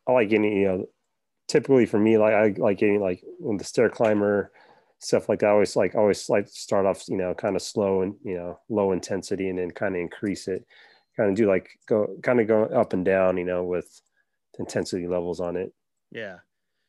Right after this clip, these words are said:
Speaker 2: And
Speaker 1: Yeah,
Speaker 2: whether,
Speaker 1: to make
Speaker 2: whe-,
Speaker 1: it up.
Speaker 2: whether you're on the stair climber at the gym or even just outside climbing stairs, I mean, you can, you can work, um, the intensity, the speed, and also where you
Speaker 1: Yeah.
Speaker 2: place your foot too. So you could flat foot each step going up, and as
Speaker 1: Yeah.
Speaker 2: you get a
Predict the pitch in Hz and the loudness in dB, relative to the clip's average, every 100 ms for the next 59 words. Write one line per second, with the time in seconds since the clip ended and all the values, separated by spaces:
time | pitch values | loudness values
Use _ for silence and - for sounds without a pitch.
0 | _ - 170 190 180 185 - 185 175 175 | _ -8 -6 -8 -8 -10 -10 -12 -10 -6
1 | 180 165 139 - 147 139 151 143 139 131 | -6 -8 -10 -8 -10 -10 -12 -10 -8 -8
2 | 123 104 104 110 127 127 123 104 104 - | -10 -12 -20 -16 -14 -14 -14 -16 -18 -18
3 | 113 107 110 123 113 120 101 - 120 120 | -20 -18 -14 -12 -12 -12 -14 -16 -18 -16
4 | 107 - 98 98 98 - _ _ _ _ | -18 -18 -18 -20 -20 -20 _ _ _ _
5 | _ 117 113 110 113 135 131 120 117 127 | _ -18 -16 -16 -16 -16 -14 -16 -16 -20
6 | _ 143 - 123 113 135 123 - _ _ | _ -20 -18 -18 -12 -12 -12 -18 _ _
7 | _ _ 107 104 101 104 113 107 - 117 | _ _ -18 -18 -18 -18 -20 -18 -16 -16
8 | 107 117 107 - - 143 143 147 135 110 | -16 -18 -16 -14 -14 -14 -14 -12 -14 -14
9 | 117 - 113 117 98 95 123 110 113 - | -16 -14 -14 -6 -4 -4 -8 -14 -16 -18
10 | - 127 98 - 139 101 - 107 110 123 | -10 -10 -10 -14 -14 -14 -18 -20 -18 -18
11 | 104 _ 135 123 - - 131 120 120 120 | -20 _ -10 -10 -12 -14 -12 -12 -14 -14
12 | - - 127 104 _ 120 110 127 120 104 | -12 -8 -8 -8 _ -16 -14 -12 -12 -12
13 | 104 101 98 92 101 113 110 | -8 -6 -4 -6 -10 -16 -16